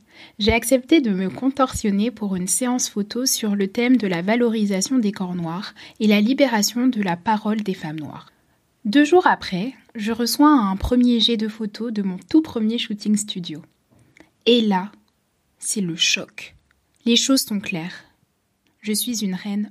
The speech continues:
ordinaire. Sur ces trois cents clichés, il y a certes des ratés, mais il y a aussi beaucoup de beauté et de force dans mon corps, dans mon regard. Cette découverte me renvoie au chemin parcouru.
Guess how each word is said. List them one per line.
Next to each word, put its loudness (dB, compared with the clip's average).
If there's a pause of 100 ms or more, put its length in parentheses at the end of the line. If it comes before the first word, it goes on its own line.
ordinaire. -8 (1120)
Sur -2
ces 0
trois 0
cents -2 (100)
clichés, -8 (180)
il -2
y 4
a 2
certes 0
des 2
ratés, -8 (680)
mais 2
il 0
y -2
a 4
aussi -2
beaucoup 4
de -2
beauté -2
et 2
de -4
force -4
dans -4
mon -6
corps, -8 (160)
dans 2
mon 2
regard. -12 (1120)
Cette -6
découverte 4
me 2
renvoie -4
au -2
chemin -8
parcouru. -14